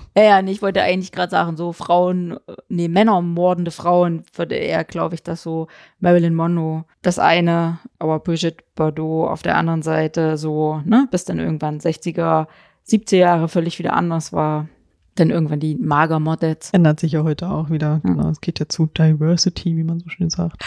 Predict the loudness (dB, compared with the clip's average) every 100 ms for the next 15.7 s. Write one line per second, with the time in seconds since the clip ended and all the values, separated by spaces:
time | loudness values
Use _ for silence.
0 | -2 2 4 4 2 0 -2 2 4 4
1 | 4 0 -2 -8 0 0 2 0 0 -2
2 | -4 -2 0 0 -2 0 2 2 0 -4
3 | -4 -4 -2 -4 -2 0 0 0 2 2
4 | 0 -2 -4 -4 2 4 2 -4 -4 -2
5 | -2 -2 0 0 0 -2 -4 -6 -6 -4
6 | -4 0 2 4 4 0 -2 -2 0 0
7 | -2 -4 -2 -2 -2 -2 -4 -4 -4 -6
8 | 0 2 2 -2 -2 0 0 0 -2 -4
9 | -6 -6 -2 -2 0 -2 -4 -8 -8 -8
10 | -2 2 4 4 2 0 -4 0 0 0
11 | -4 -4 -2 -2 0 -2 -2 0 0 -2
12 | -4 -2 0 0 -2 -2 0 0 -2 -4
13 | -2 -2 0 2 4 4 2 -2 -2 0
14 | 0 -2 -2 -2 -2 -2 -4 -4 -4 0
15 | 0 0 -2 -2 0 -2 -4